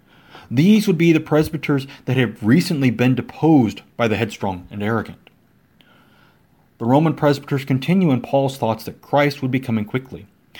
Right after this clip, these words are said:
They warn the headstrong and arrogant in Corinth of their need for repentance before it is too late.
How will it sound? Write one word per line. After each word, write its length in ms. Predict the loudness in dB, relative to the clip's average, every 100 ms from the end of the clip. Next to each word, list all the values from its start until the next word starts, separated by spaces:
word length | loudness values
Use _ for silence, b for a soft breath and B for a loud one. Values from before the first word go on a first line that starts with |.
| B 2
They 140 | 4
warn 340 | 4 2 4
the 140 | 4 2
headstrong 500 | 0 -2 0 0 2
and 100 | 2
arrogant 400 | 2 2 2 -2
in 60 |
Corinth 440 | -6 -4 -2 -2 -2
of 120 | -4
their 140 | -2
need 360 | 0 2 0 -2
for 140 | -4
repentance 500 | -4 -2 -4 -4 -4
before 400 | -4 -4 -2 -2
it 60 | 0
is 140 | -2
too 160 | -6 -10
late. 340 | -8 -8 -14